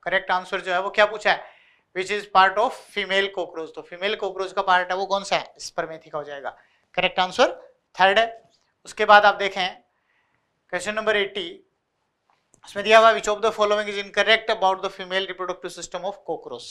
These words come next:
कॉकरोच के फीमेल रिप्रोडक्टिव सिस्टम के बारे में कौन सा इनकरेक्ट है?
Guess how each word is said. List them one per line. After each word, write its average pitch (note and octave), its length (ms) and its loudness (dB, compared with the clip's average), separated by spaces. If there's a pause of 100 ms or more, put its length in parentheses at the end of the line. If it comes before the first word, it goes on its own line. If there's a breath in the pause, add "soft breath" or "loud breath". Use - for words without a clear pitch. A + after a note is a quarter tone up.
(220)
कॉकरोच A3 500 2
के B3 60 4
फीमेल G3 300 -4
रिप्रोडक्टिव F#3 500 -8
सिस्टम F#3 340 -12
के F#3 100 -10
बारे D#3+ 220 -4
में F#3 140 0 (520 loud breath)
कौन A3+ 200 2
सा G#3 200 8 (580 loud breath)
इनकरेक्ट A3+ 580 2
है? F3+ 100 0